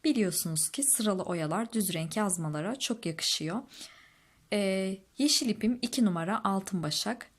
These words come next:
sarı ipim kırk bir numara altın başak. Benim bu yazmam Cenk marka ve ben iki zincirle yeşille tığladım. Ee, aslında şöyle de yapabilirsiniz. Yazmanızı kremle tığlayıp şu an göstereceğim oyayı da yapabilirsiniz.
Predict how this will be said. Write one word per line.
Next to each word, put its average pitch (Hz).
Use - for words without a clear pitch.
sarı 233
ipim 185
kırk -
bir 185
numara 156
altın 180
başak. 160
Benim 285
bu 277
yazmam 214
Cenk 233
marka 202
ve 233
ben 220
iki 220
zincirle 190
yeşille 196
tığladım. 151
Ee, 202
aslında 277
şöyle 247
de 185
yapabilirsiniz. 165
Yazmanızı 220
kremle 202
tığlayıp 202
şu -
an 190
göstereceğim 196
oyayı 190
da 185
yapabilirsiniz. 185